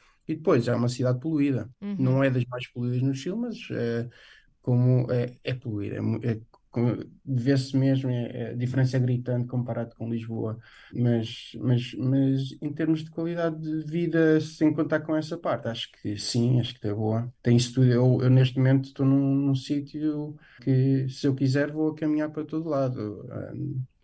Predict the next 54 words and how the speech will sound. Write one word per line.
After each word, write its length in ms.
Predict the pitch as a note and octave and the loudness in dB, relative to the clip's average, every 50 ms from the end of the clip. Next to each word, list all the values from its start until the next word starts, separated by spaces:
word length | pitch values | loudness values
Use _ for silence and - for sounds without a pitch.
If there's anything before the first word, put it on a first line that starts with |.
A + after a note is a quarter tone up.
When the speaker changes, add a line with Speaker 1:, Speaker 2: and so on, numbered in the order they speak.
| _ _ _ - - | _ _ _ -8 -6
Speaker 1:
e 120 | A2 A2 | -6 -4
vou, 180 | A2+ B2 A#2 A#2+ | -2 -2 -4 -4
estou 300 | B2 - - C3+ C3 C3 | -4 0 4 6 6 8
a 40 | |
ir 100 | C3+ C3+ | 6 6
de 120 | C3+ C3+ C3 | 4 4 2
bicicleta 560 | B2 B2 C3+ C3 - - - - C3 C3 C3 | 2 2 2 2 0 -2 -4 -2 -2 -2 -2
todos 220 | B2+ C#3 C3 C3 | 0 -2 0 0
os 100 | C3 C3 | 0 0
dias 180 | B2+ C3 C3 C3 | 0 0 -2 -2
para 160 | C3 - C3 | -4 -4 -6
o 40 | B2+ | -4
trabalho, 420 | C3 C3+ C3+ C#3 D#3+ F3+ G3 G#3+ | -4 -4 -4 -2 -2 -4 -4 -6
portanto, 320 | G#3+ - _ - A2+ A2 G#2+ | -10 -12 _ -10 -10 -6 -6
acho, 300 | A#2+ A#2+ B2+ B2+ - - - | -6 -6 -6 -8 -10 -6 0
eu, 240 | C#3 D3+ D#3 D#3 | 4 4 4 4
por 140 | D#3 D3+ C#3 | 2 2 4
mim, 220 | C3+ C3+ C#3 C#3 C3+ | 4 4 4 4 2
acho 180 | C3+ C3 B2+ | 0 0 -4
que 120 | - - B2+ | -4 -6 -6
isso 140 | B2 - | -4 -4
é, 200 | A#2 A2 G#2+ - - | -6 -6 -6 -6 -4
é 160 | B2+ A#2+ A#2+ | -4 -2 -2
uma 160 | B2 B2 B2 | 0 -2 -2
boa 240 | A#2+ A#2+ A#2+ A#2 A#2 | -2 -2 -4 -4 -6
qualidade 380 | - A2 A2+ A2+ A2 A2 A2 A2 | -6 -6 -4 -4 -4 -4 -6 -6
de 140 | - A2 | -8 -10
vida. 200 | G#2+ A2 A#2+ A#2 B2 | -10 -8 -8 -10 -10
Speaker 2:
E 140 | - B3+ A#3 | -10 -10 -6
falando, 460 | - D4 D4 C#4+ C4+ C#4 C#4+ D4 C4+ | -2 -2 0 2 2 0 0 -2 -4
se 120 | - - | -8 -8
calhar, 460 | - - A#3+ A#3 A3+ A#3 A#3 A#3 A#3 A3 | -4 -4 -2 0 4 4 4 4 4 2
eh, 300 | A#3 A3+ A3+ A3 G#3 - | 0 -2 -2 -2 -4 -6
se 160 | - - - | -6 -8 -6
relacionarmos 600 | - A#3+ B3 A#3+ - B3 A3+ A3 A3+ A#3 A#3 G3+ | -2 -2 -2 0 0 -2 0 0 0 0 0 0
essa 260 | A3 A#3 A#3 - B3+ A3 | 0 0 0 0 -6 -6
qualidade 480 | - - A3+ A3 G#3+ G#3+ G#3 G3+ F#3 | -6 -4 -4 -4 -4 -4 -4 -6 -8
de 100 | F3+ G3 | -10 -12
vida 480 | F3+ F#3 A3 A3+ A3 G3 G3 G#3+ G#3+ G#3 G#3 | -8 -6 -6 -6 -6 -6 -4 -4 -4 -4 -6
com 340 | - - G#3+ G#3+ G#3+ G#3+ G#3+ - | -6 -6 -4 -4 -4 -4 -6 -8
o 100 | A3 G3 | -12 -12
custo 500 | - - - B3 B3+ G#3 - - - A3+ | -12 -12 -8 -8 -6 -6 -8 -8 -8 -8
de 120 | F#3 F#3+ | -6 -4
vida 240 | G3+ A#3 A3+ A3 G#3 | -4 -2 -2 -2 -4
propriamente 560 | G#3 G3+ F#3+ F3+ - F#3+ F#3 F#3+ F#3+ F#3+ - - | -2 -4 -4 -4 -4 -4 -4 -4 -4 -6 -6 -6
dito, 360 | F#3 G#3+ A3 G#3 - - - | -6 -6 -6 -6 -10 -14 -12
ou 140 | - - G3 | -8 -8 -6
seja, 440 | F#3+ - A3+ G#3 G3+ F3+ F#3+ G3+ F#3+ | -2 0 0 0 0 0 -2 -2 -2
o 60 | G3 | -2
custo 540 | F#3+ - - C#4+ D4 B3+ - - - B3 G#3+ | -4 -4 -2 -2 -2 -2 -4 -10 -12 -12 -12
daquilo 480 | F#3 F3+ F3 F#3 G3+ G3 - A3+ A3 G#3 | -12 -10 -8 -6 -6 -4 -4 -4 -6 -4
que 160 | - - A3 | -4 -4 -4
é 80 | G#3 | -4
essencial 760 | G#3 G#3 - G#3+ G#3 G3+ - - - G#3 G3+ G#3+ A3 A#3 A#3+ | -4 -4 -4 -4 -4 -4 -4 -4 0 2 2 4 2 2 0